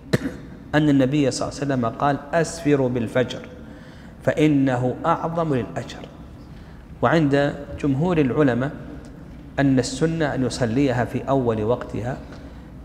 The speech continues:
لحديث جابر أن النبي صلى الله عليه وسلم كان يصليها بغلس، حديث عائشة أيضًا: "كن نساء المؤمنات يصلين الصبح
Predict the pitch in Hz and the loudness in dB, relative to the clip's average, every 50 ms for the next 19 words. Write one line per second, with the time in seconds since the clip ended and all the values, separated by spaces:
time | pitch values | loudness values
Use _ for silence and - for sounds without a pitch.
0 | - - 175 151 151 147 143 143 143 - - - - 143 156 156 131 - - 139 | -10 -4 0 2 4 4 4 2 0 -2 -4 0 0 2 2 2 0 0 2 4
1 | 151 147 139 123 127 123 - - - - - - - - - - 131 131 123 120 | 4 4 4 4 0 -2 -4 -6 -12 -14 -14 -14 -16 -16 -10 -4 -2 0 2 2
2 | 120 117 131 131 123 117 - - 110 107 - 127 123 117 107 101 - - 139 143 | 2 2 2 2 0 0 -2 -6 -6 -4 -4 -2 -2 -2 -2 -4 -2 0 2 2
3 | - 110 - - - 117 123 135 117 117 104 110 110 98 110 127 120 110 - - | 2 2 0 0 0 2 2 2 2 2 0 0 0 2 4 4 4 2 0 -4
4 | - - - - - - - - - - - - - - - - 139 139 127 - | -8 -12 -14 -14 -16 -16 -16 -16 -16 -16 -16 -16 -14 -6 0 2 2 2 2 0
5 | 135 131 135 135 - 113 120 - - 110 - - - - - - 131 120 107 123 | 2 2 2 2 2 0 -6 -6 -6 -6 -6 -8 -14 -10 -2 0 2 2 4 2
6 | 131 139 - - - - - - - - - - - - 156 156 139 131 127 127 | 0 0 -2 -8 -14 -16 -16 -16 -16 -16 -16 -8 2 4 6 6 6 6 4 2
7 | 120 - - 143 143 - 131 123 123 127 131 131 127 127 127 127 127 123 - - | 0 0 0 0 0 0 0 0 0 0 2 2 0 2 2 2 0 -2 -4 -10
8 | - - - - - - - - - - - - - - - - - - 135 123 | -14 -16 -16 -18 -18 -18 -18 -18 -18 -18 -18 -18 -18 -14 -12 -6 0 2 4 4
9 | 123 127 143 135 123 117 - - - 139 110 - - - | 6 6 4 4 4 2 0 2 2 2 2 0 -8 -12